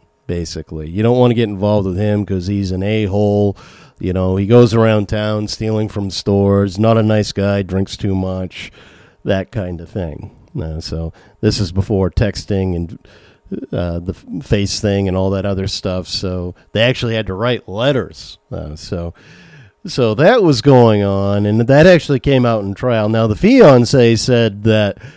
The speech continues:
these letters didn't sway her one way or another. She did end up leaving John before the murders took place, but she said these letters didn't really factor in 'cause she kinda already figured out, uh, John was kind of a dank anyway.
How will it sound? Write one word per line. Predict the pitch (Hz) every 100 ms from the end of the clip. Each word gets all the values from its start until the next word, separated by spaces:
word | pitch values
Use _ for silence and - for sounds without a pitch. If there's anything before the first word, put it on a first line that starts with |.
| _ -
these | 127 98
letters | 120 117 113 104 -
didn't | 117 104 98
sway | - 110 110 101
her | 107 101 98
one | 104 104 98
way | 95 90
or | 90
another. | 92 101 90 87
She | - 110
did | 143 135 117
end | 117 104
up | 98 98
leaving | 104 123 139 101 95 85 82 - - _ -
John | 92 90 87 92
before | 92 - 110
the | 95
murders | 104 104 95 -
took | - 92 - -
place, | 185 156 110 92 - - - _ -
but | 101
she | 123 107
said | 120 101
these | 101 95 90
letters | 107 123 107 95 92 87 - _ _ _ _ -
didn't | 98 104 95
really | 101 101 92
factor | 127 123 110 101 107
in | 107 110
'cause | 98
she | -
kinda | - 113 107 101
already | 107 101 92
figured | 113 95 92
out, | 101 98 98 -
uh, | 90 90
John | 104 104 95
was | -
kind | 110 101
of | 87
a |
dank | 85 104 104 98 - - _ _ -
anyway. | 101 95 82 64 64